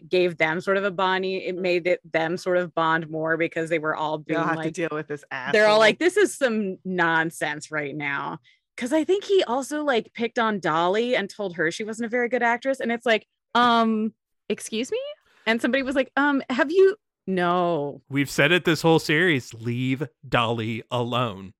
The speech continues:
Speaker 1: Dolly Parton is perfect.
Speaker 3: Leave
Speaker 1: And
Speaker 3: her alone.
Speaker 1: nobody can say anything against her. And I
Speaker 3: No.
Speaker 1: will fight.
Speaker 3: Mm-mm.
Speaker 1: We will fight.
Speaker 2: All right. Well, let's, let's talk about our cast. Uh, one note before we talk about them individually.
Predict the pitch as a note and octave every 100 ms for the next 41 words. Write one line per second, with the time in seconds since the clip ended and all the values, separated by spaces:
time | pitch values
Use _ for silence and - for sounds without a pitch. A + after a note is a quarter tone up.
0 | _ _ F3 E3 F3 F#3+ - F3+ D#3 F3
1 | E3+ D#3+ - - - F3 - - - -
2 | - D#3+ D#3 D#3+ D#3+ B2 A#2 F3 G3 B3
3 | F#3+ G3 F#3+ F3+ - E3 D#3 D3+ D#3 D#3
4 | E3 E3+ E3+ D3 D3 - D3+ D3+ D#3+ E3
5 | D3+ D3+ _ _ D#3 _ _ - D3 F#2
6 | - _ F3+ - A2+ _ _ _ - C#3+
7 | B2+ _ - E3 - _ _ - F#3+ G#3
8 | D4+ - G#3 B3 D4 D4 - - D4+ F4+
9 | - - - - - G#4 G#4 F4+ C4 G3
10 | F#3+ - - A3+ F3 E3+ - G#3 A3 D4
11 | C#4 A#3+ F#3 G3 G3+ E3+ E3+ _ _ -
12 | D3 - D3 D#3+ D#3+ D#3+ A3 A3 A3 G#3